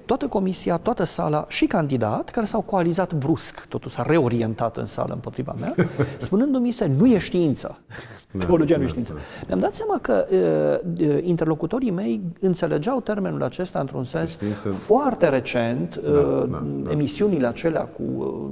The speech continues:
Speaker 1: Mironov, care
Speaker 2: Da, da, da,
Speaker 1: bun,
Speaker 2: da, da,
Speaker 1: uh,
Speaker 2: știință și
Speaker 1: arăta
Speaker 2: tehnică,
Speaker 1: Așa,
Speaker 2: știință
Speaker 1: așa,
Speaker 2: și
Speaker 1: așa.
Speaker 2: tehnică,
Speaker 1: E,
Speaker 2: da.
Speaker 1: un-, undeva acolo bătea această semnificație.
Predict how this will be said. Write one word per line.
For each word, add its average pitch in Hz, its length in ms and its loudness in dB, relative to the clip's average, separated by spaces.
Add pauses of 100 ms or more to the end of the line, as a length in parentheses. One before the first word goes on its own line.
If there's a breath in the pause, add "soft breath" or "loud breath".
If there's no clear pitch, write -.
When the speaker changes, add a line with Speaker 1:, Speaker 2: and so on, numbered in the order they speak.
(320)
Speaker 1:
Mironov, 123 600 -4
care - 260 -6
Speaker 2:
Da, 113 120 4
da, 135 160 4
da, 123 160 4
Speaker 1:
bun, 120 180 8
Speaker 2:
da, 131 60 4
da, 123 60 6
Speaker 1:
uh, 123 60 4
Speaker 2:
știință 147 360 2
și 139 180 2
Speaker 1:
arăta 151 240 6
Speaker 2:
tehnică, 123 300 2
Speaker 1:
Așa, - 140 2
Speaker 2:
știință 175 400 4
Speaker 1:
așa, 226 100 4
Speaker 2:
și 220 120 -2
Speaker 1:
așa. - 20 -2
Speaker 2:
tehnică, 196 420 0
Speaker 1:
E, 220 40 6
Speaker 2:
da. 233 160 2
Speaker 1:
un-, 247 120 6
undeva 233 400 4
acolo 262 300 -2
bătea 190 240 0
această 165 320 -4
semnificație. - 880 -6